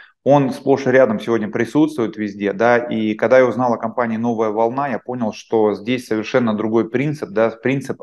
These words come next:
а, именно «объединяй и здравствуй». То есть, а, принцип, а, построенный на объединении и здравии,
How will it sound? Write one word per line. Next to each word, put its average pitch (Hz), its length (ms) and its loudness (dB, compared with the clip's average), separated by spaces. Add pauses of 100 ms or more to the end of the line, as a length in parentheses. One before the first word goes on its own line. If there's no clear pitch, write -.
а, 113 320 4
именно 120 400 0
«объединяй 117 920 0 (340)
и 131 100 2
здравствуй». 104 800 2 (260)
То 120 120 2
есть, 110 200 -2
а, 117 160 6
принцип, 147 540 -2
а, 113 80 4
построенный 117 540 0
на 117 120 0
объединении 120 880 -4
и 117 120 -8
здравии, 104 580 0